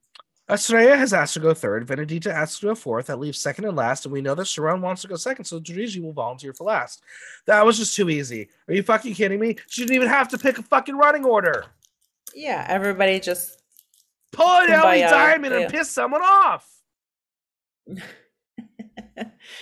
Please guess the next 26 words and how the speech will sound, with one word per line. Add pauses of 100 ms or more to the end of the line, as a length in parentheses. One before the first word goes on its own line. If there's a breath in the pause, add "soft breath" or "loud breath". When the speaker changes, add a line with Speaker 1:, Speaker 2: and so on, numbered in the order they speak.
(160 loud breath)
Speaker 2:
I
don't
think
it's
in
Sharon's
nature.
I
think
she, (1000 loud breath)
I
don't
think
any,
and
I,
actually,
I
don't
think
any
of
them
would
have (320)
really,